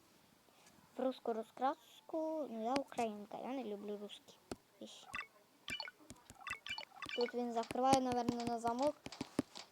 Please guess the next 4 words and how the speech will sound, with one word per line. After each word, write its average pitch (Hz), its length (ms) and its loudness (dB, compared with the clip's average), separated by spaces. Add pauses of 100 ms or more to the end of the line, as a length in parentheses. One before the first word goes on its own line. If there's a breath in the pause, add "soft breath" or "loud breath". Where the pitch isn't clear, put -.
(140)
різні 240 800 4
учи-, 220 360 -4 (280)
учеників 233 1300 -2 (100)
вещі. 233 500 0